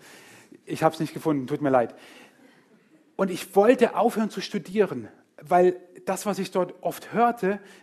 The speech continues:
mit meinem Glauben nicht zusammenpasste. Und ich war in, in dieser Sackgasse, ich wusste nicht, was soll ich machen. Ich hatte den Hörer schon in der Hand, dann zu sagen, wie kann ich mich exmatrikulieren, also ausschreiben, aufhören zu studieren.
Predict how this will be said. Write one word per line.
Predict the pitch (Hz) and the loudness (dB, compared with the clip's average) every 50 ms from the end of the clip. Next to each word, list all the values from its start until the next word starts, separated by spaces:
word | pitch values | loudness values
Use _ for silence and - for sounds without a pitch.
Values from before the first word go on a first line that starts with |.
| _ - | _ -14
mit | 180 - | -6 -2
meinem | 175 160 165 160 156 | -2 0 0 -2 0
Glauben | - 196 190 214 226 208 202 | 2 2 4 4 2 2 0
nicht | 208 208 - | -2 -4 -6
zusammenpasste. | - 196 - 196 180 185 196 175 - - 139 120 - - - 107 - _ _ _ _ _ - - - - - _ | -10 -4 -2 -2 -2 -2 -4 -6 -8 -10 -10 -10 -12 -14 -18 -20 -20 _ _ _ _ _ -20 -20 -20 -20 -12 _
Und | 185 185 185 | -8 -8 -8
ich | - 175 - - - | -8 -12 -12 -14 -16
war | 170 143 202 196 214 233 | -2 0 2 2 2 0
in, | 208 165 - - _ | -4 -6 -10 -12 _
in | - 156 139 | -10 -8 -8
dieser | 175 160 - 160 | -8 -6 -6 -6
Sackgasse, | 143 - - 277 - - 165 151 - 165 | -4 -4 -6 -6 -6 -8 -10 -10 -8 -10
ich | 147 - - | -10 -8 -8
wusste | 233 220 - 247 | -10 -6 -2 -2
nicht, | 240 202 - | -2 -2 -2
was | 170 170 - | -6 -8 -4
soll | - 208 202 | -4 -2 -2
ich | 208 202 - - | -2 -4 -4 -6
machen. | 240 226 - - 135 113 | -6 -6 -6 -8 -10 -10
Ich | 95 139 - 175 | -12 -10 -10 -8
hatte | 175 - 180 | -8 -6 -6
den | 170 170 156 | -4 -4 -2
Hörer | 156 214 220 208 214 | -2 -2 -2 -2 -4
schon | - 214 196 | -4 -4 -6
in | 185 160 | -2 0
der | 143 147 | 2 2
Hand, | 175 208 226 208 | 2 2 0 -2
dann | 185 170 165 151 - - - - - - _ _ _ - | -6 -6 -6 -8 -10 -14 -20 -20 -20 -20 _ _ _ -20
zu | _ - 156 | _ -18 -2
sagen, | - 170 156 156 160 | 0 0 0 0 -2
wie | - | -2
kann | 170 170 170 | -2 -2 -2
ich | 156 165 | -2 -4
mich | 160 151 - | -4 -4 -4
exmatrikulieren, | - - - - 185 180 - - 170 - - 165 156 190 220 185 143 123 | -6 -6 -10 -8 -8 -8 -6 -8 -10 -4 -4 -4 -2 -2 -2 -2 -2 -4
also | 110 131 143 143 156 - - - _ _ _ | -4 -6 -4 -4 -6 -6 -8 -16 _ _ _
ausschreiben, | 151 185 208 202 - - 165 - 135 143 | -4 -2 -2 -4 -4 -6 -6 -4 -4 -6
aufhören | - 165 190 202 - - 185 170 | -6 -6 -6 -6 -6 -8 -8 -8
zu | - 165 | -8 -12
studieren. | - - 185 - - 175 185 160 123 117 | -12 -12 -14 -14 -6 -4 -2 -2 -2 -6